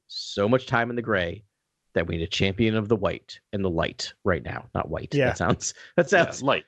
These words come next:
Speaker 1: that sounds problematic.
Speaker 3: <laughs>
Speaker 1: The light. Champion of the light.
Speaker 3: <laughs>
Speaker 1: Can we just clip that
Speaker 2: Yeah,
Speaker 1: out?
Speaker 2: yeah. Just
Speaker 1: Um,
Speaker 2: writing down the time
Speaker 1: but you know,
Speaker 2: code.
Speaker 1: you know what I'm saying is, like, I, I'm a hundred percent with you. Is like, I, like, let's get us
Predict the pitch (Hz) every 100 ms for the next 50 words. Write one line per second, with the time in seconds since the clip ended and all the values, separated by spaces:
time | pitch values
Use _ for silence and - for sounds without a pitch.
0 | - 196 180 151 151 127 110 - - -
1 | - - 247 208 135 - - _ _ -
2 | 170 208 220 175 143 - 151 - - -
3 | - _ _ - _ - 117 92 - 208
4 | - 190 208 226 156 214 - - 170 156
5 | 156 151 143 143 143 - 147 147 139 135
6 | 131 127 143 135 240 269 277 220 254 202
7 | 147 220 196 151 135 139 127 143 170 165
8 | 160 175 170 170 160 185 180 240 151 135
9 | - - 127 131 131 131 107 127 147 -
10 | 180 196 104 -